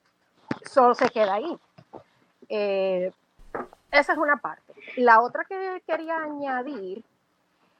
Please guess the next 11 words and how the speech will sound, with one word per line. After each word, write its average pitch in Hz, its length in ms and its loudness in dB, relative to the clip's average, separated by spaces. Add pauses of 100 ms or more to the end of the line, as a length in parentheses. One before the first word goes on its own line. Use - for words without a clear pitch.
(180)
es 262 160 -4
que 311 120 2
tenemos 254 320 -2
que 311 80 -12
estar 285 320 -2
conscientes 269 800 -4 (100)
que 175 840 -2
el 196 200 -4
covid 285 400 4
también 320 440 -2
es, 233 100 -8